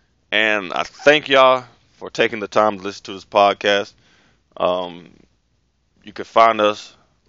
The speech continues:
like I said, on Facebook at Zero Hour Life Center.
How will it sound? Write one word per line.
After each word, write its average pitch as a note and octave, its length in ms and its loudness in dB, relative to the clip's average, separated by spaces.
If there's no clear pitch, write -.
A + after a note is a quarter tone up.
like E2+ 140 -12
I F2 60 -10
said, F#2+ 200 -12
on E2+ 100 -14
Facebook G2 560 -6
at G2 260 -2
Zero F#2+ 360 -8
Hour F#2 220 -2
Life F#2 260 0
Center. F#2+ 380 -6